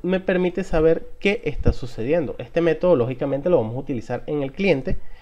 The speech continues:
Lo podemos colocar en cualquier parte. No, aquí estamos en el servidor.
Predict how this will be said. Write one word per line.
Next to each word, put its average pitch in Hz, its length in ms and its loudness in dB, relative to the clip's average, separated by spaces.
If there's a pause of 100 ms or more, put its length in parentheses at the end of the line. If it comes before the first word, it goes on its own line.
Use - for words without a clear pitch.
(280)
Lo 131 120 -6
podemos 123 260 -4
colocar 120 500 -2
en 120 160 -6
cualquier 127 720 2
parte. 160 640 2 (260)
No, 120 300 -12
aquí 120 100 -10
estamos 110 320 -10
en 117 80 -8
el 120 80 -10
servidor. 131 460 -6